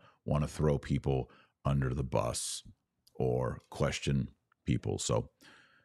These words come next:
just being prudent and waiting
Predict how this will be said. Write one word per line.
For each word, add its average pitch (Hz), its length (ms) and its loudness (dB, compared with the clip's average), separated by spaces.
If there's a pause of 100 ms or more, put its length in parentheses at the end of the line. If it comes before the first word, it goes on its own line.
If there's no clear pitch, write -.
(540)
just 101 200 6
being 120 220 10
prudent 101 460 6 (480)
and 76 180 8
waiting 82 540 6